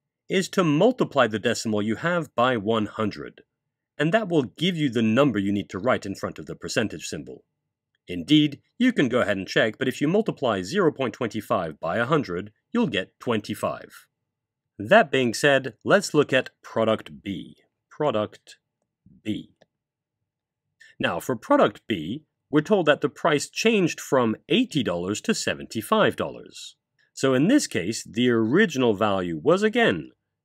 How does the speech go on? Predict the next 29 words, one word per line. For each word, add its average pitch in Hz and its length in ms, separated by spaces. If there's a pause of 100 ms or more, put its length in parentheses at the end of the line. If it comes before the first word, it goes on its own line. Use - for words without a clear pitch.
(220)
eighty 95 280
dollars, 170 560 (360)
but 143 280
the 196 120
final 196 560
value, 92 380
capital - 580
F, 139 240
capital 92 460
V, 143 420 (260)
will 220 120
now 95 240
be 117 340
seventy-five 139 880
dollars. - 600 (440)
Consequently, 107 800
the 127 120
percentage 156 640
change 127 420
for 104 220
this 190 340
product's - 540
cost, - 460
and 85 100
I'll 71 80
just 69 220
say 76 160
percentage - 720
change, 180 640